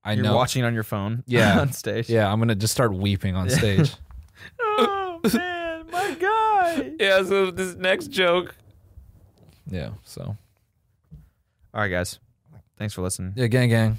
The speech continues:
Speaker 2: T M G pod dot com if you want some shirts, some hoodies, whatever. Get some for Christmas.
Speaker 1: Two bonus episodes in December.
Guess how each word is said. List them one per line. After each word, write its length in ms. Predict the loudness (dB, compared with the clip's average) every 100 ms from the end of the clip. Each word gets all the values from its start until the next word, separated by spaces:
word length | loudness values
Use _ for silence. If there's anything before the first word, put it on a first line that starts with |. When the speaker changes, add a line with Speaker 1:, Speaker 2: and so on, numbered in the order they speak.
| -6
Speaker 2:
T 100 | -6
M 80 | -4
G 100 | -4
pod 220 | -2 0 0
dot 140 | -4
com 160 | -4 -8
if 100 | -8
you 60 | -8
want 140 | -8
some 120 | -8
shirts, 320 | -12 -10 -10 -10
some 300 | -10 -10 -10 -10
hoodies, 300 | -8 -8 -6
whatever. 240 | -6 -6
Get 120 | -8 -10
some 120 | -10
for 120 | -12
Christmas. 560 | -8 -6 -4 -4 -6 -10 _ _ _
Speaker 1:
Two 220 | 0 2 4
bonus 300 | 4 4 4
episodes 400 | 2 2 2 2
in 60 |
December. 520 | 0 0 2 2 2